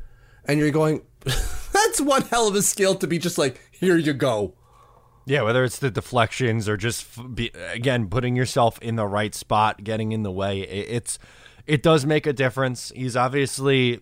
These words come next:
Speaker 2: as the captain, he's a leader on and off the ice, but to me, the, they missed him the most on that,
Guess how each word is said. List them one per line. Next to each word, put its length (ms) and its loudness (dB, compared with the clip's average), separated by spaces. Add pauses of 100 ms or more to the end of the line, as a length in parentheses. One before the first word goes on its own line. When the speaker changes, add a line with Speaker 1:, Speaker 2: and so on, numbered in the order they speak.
Speaker 2:
as 180 -2
the 80 -4
captain, 400 -2
he's 140 -4
a 60 -2 (300)
leader 440 0
on 240 0
and 100 -2
off 220 -2
the 160 -6
ice, 280 -6
but 300 -6 (400)
to 140 -4
me, 480 0 (440)
the, 260 0
they 180 2
missed 260 0
him 140 0
the 80 2
most 340 -2
on 140 0
that, 180 -4